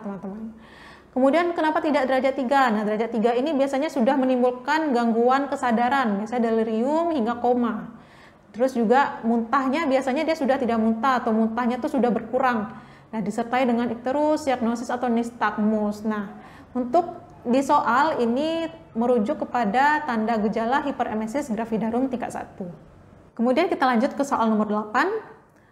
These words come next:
Seorang perempuan umur dua puluh dua tahun, G satu P nol A nol,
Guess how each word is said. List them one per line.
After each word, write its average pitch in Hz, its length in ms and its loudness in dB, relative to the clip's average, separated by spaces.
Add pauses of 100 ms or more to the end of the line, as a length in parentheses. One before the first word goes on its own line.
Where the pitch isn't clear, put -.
Seorang 254 320 0
perempuan 294 400 0
umur 262 240 2
dua 226 160 4
puluh 233 160 2
dua 226 160 2
tahun, 254 420 -2
G 294 140 0
satu 247 260 -2
P 240 140 0
nol 226 160 2
A 214 160 -4
nol, 285 340 0